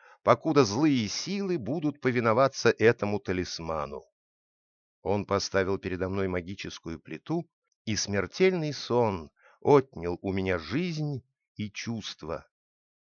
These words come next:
Ты разбил талисман и разбудил меня.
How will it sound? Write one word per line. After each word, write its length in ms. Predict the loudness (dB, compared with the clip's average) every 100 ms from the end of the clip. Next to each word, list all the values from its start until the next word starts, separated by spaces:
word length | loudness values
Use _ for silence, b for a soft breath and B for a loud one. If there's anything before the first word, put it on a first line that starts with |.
| _
Ты 140 | 6
разбил 600 | 6 6 0 -4 -2 -4
талисман 800 | -4 -4 -4 -4 -2 -2 -2 -6 b b b 2
и 100 | 4
разбудил 680 | 4 2 -2 -4 -6 -6
меня. 440 | -4 -4 -8 -10